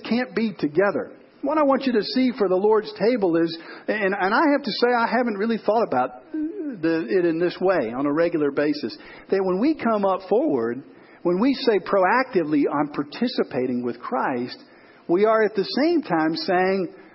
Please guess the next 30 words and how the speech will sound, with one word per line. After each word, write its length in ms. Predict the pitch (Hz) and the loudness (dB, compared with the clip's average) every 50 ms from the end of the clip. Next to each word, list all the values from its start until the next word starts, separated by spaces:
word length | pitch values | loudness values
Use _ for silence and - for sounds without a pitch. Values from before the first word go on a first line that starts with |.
| _ - _ _ _ _ _ _ _ _ _ | _ -20 _ _ _ _ _ _ _ _ _
"I'm 140 | - 202 190 | -2 -2 0
done 400 | 165 214 277 320 339 311 262 214 - | 2 2 4 4 4 2 2 0 -2
participating 800 | 190 190 - 214 202 - 208 185 - 185 185 185 190 190 185 180 | -4 -2 -2 -4 -2 -2 -4 -2 0 2 2 2 2 0 0 0
with 200 | 185 185 185 - | 0 -2 0 0
my 160 | 196 196 202 214 254 320 | 0 0 2 2 2 2
idols. 400 | 330 208 - - - - - - - _ _ _ _ _ _ _ _ _ _ _ _ _ - - | 0 -2 -4 -8 -14 -18 -20 -20 -20 _ _ _ _ _ _ _ _ _ _ _ _ _ -6 -2
I'm 200 | - 214 208 175 | 0 0 0 2
done 280 | 160 233 302 339 330 285 | 2 2 2 4 2 2
having 360 | 196 214 220 220 214 220 208 | 2 2 2 2 0 0 0
a 60 | 208 | 0
meal 360 | 202 214 233 240 233 233 226 | 0 2 4 4 4 4 4
with 160 | 214 202 196 | 2 0 2
them. 360 | - 226 285 311 220 - - - - - - - - - - _ | 2 2 2 2 0 -2 -6 -12 -20 -20 -20 -20 -20 -20 -8 _
I 60 | - 170 | 0 2
want 220 | 180 247 294 302 | 2 2 2 2
to 40 | 254 | 2
move 240 | 254 262 277 240 226 | 4 2 4 4 2
away 440 | 190 190 202 233 262 294 311 277 - - | 2 2 0 0 2 2 2 0 0 -2
from 200 | 214 180 170 156 | -4 -4 0 0
those, 500 | 147 139 143 156 180 220 240 220 - - - - - - - _ - - - - | 0 2 2 2 0 0 -2 -6 -10 -16 -20 -20 -20 -20 -20 _ -20 -20 -6 -2
and 160 | 208 214 226 | 0 2 2
I 100 | 226 233 | 2 2
want 260 | 226 254 277 262 247 | 2 2 2 0 0
to 40 | 269 - | 0 0
pro-, 440 | 202 208 214 311 214 226 240 - | 0 0 0 -4 -8 -10 -14 -2
find 320 | - 226 226 226 226 220 214 | 0 0 2 2 2 2 2
my 200 | 208 202 202 185 - - | 2 2 2 0 -2 -2
satisfaction, 920 | - 254 302 311 302 269 - - 262 233 226 233 - - - 220 208 202 | -2 0 2 2 0 -2 0 0 0 2 2 0 -2 -2 -2 -2 0 2
my 140 | 196 185 175 | 0 0 0
provision, 720 | - 190 175 175 208 302 330 285 233 233 254 247 220 | 0 -2 -2 0 2 2 2 2 2 0 0 0 -2